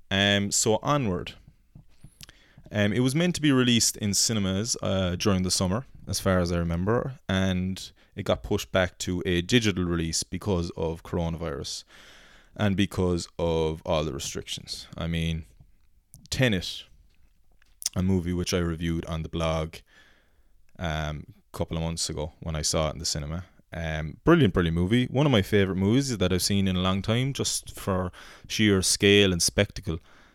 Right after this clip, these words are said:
But while that might have got some rave reviews, it got mixed reviews because of the, the, the, the, the kind of content of it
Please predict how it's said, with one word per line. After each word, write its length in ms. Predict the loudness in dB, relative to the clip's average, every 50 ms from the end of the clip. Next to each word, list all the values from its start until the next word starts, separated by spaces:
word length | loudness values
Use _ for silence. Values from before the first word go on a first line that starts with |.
| _ _ -10 -2
But 300 | 2 4 4 4 4 2 -2 -8 -14 -16 _ _ _ _ _ _ _ _ -20 _ _ _ _ _ _ _ _ _ _ _ _ _ _ _ _ _ _ _ _ _ _ -6
while 380 | 0 4 6 6 8 6 6 4
that 220 | 4 2 2 2
might 200 | 2 2 4 4
have 100 | 4 4
got 440 | 6 6 6 6 4 0 -12 -16 -18 -20 -20 -20 -10 -4
some 480 | -2 0 0 2 4 4 4 4 6
rave 180 | 8 8 8 6
reviews, 360 | 6 4 4 4 4 4 2
it 40 | 2
got 160 | 0 2 2
mixed 220 | 2 2 0 0
reviews 340 | -2 0 2 2 0 0 -2
because 320 | -6 -8 -6 -4 -4 -4 -4
of 240 | -6 -8 -10 -12 -10 -6
the, 220 | -4 -4 -4 -4
the, 160 | -4 -4 -6 -6 -4
the, 380 | -4 -2 -2 -2 -2 -4 -6 -8
the, 300 | -6 -4 -4 -2 -4 -6 -8 -10
the 100 | -12 -10
kind 200 | -6 -4 -4 -4
of 100 | -4 -6
content 480 | -2 0 0 0 2 2 2 0 2 2
of 140 | 0 2 0
it 160 | 0 -2